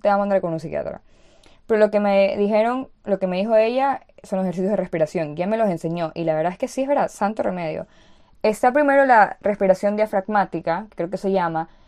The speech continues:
que es respirar profundo en la nariz, inspirar, y luego, eh, expirar por la boca. Como que, y tomarte, y retenerla, retener ese, la respiración como unos tres segundos, unos diez segundos.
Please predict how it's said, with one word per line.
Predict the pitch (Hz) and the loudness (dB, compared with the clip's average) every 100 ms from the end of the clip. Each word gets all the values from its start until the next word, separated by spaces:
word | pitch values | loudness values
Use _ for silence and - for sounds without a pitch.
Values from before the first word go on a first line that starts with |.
| _ - | _ -2
que | 208 | 0
es | 208 | 0
respirar | 208 208 190 190 202 | 0 6 8 6 4
profundo | 190 - 190 196 202 208 208 | 0 0 -2 0 2 0 -2
en | 190 170 | -6 -4
la | 165 | -4
nariz, | 170 196 254 262 - - | -2 -2 -4 -8 -12 -8
inspirar, | 180 - 254 294 320 _ _ _ _ - | -6 -2 0 0 -2 _ _ _ _ -4
y | 196 | 4
luego, | 190 190 196 196 196 - | 8 10 10 8 8 6
eh, | 190 175 - | 2 2 2
expirar | 175 - 175 170 | -2 -2 -2 0
por | 180 170 | -2 0
la | 156 | 0
boca. | 151 - - _ _ _ _ _ _ - | -2 -6 -16 _ _ _ _ _ _ -14
Como | - 160 160 | -8 -8 -8
que, | 160 151 - - 196 - _ _ _ _ _ _ - | -6 -6 -6 -12 -18 -20 _ _ _ _ _ _ -20
y | - | -10
tomarte, | 180 175 180 196 190 | -6 -4 -2 -2 -2
y | 196 | 0
retenerla, | 196 196 196 214 220 214 _ _ _ - _ 196 | 2 2 2 2 2 0 _ _ _ -20 _ 0
retener | 190 190 196 202 | 2 2 2 2
ese, | 208 220 | 2 0
la | 196 180 170 | 2 2 2
respiración | 190 185 185 170 - 196 196 | -2 -4 0 0 0 -2 -2
como | 202 196 180 180 | -2 -2 -4 -4
unos | 185 180 180 - | -6 -6 -8 -4
tres | 190 170 | -4 -2
segundos, | 180 160 160 160 156 160 | -4 -4 -4 -4 -6 -6
unos | 170 165 | -6 -6
diez | 170 165 | -6 -6
segundos. | 160 160 160 151 151 | -6 -6 -8 -10 -12